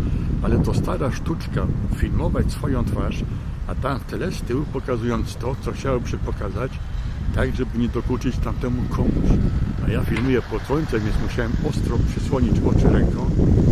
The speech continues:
ale widzisz tam po mojej lewej stronie, na tym warzywniaku, na trawniku, tu przy Lidlu, no ktoś jednak kupuje. Zresztą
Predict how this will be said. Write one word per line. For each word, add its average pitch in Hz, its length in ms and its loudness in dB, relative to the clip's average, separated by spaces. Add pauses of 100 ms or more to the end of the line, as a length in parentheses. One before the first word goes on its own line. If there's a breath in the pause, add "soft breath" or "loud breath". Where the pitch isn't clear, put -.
(180)
ale 127 160 6
widzisz 110 300 0
tam 120 160 2
po 113 120 6
mojej - 300 2
lewej 120 300 2
stronie, 95 360 -2 (1300 loud breath)
na - 180 4
tym 131 240 6
warzywniaku, 123 680 2 (140)
na 131 120 2
trawniku, - 760 2 (300)
tu - 100 0
przy - 240 -2
Lidlu, 123 420 0
no 131 140 2
ktoś - 320 2
jednak 113 280 2 (100)
kupuje. 131 400 2
Zresztą - 280 2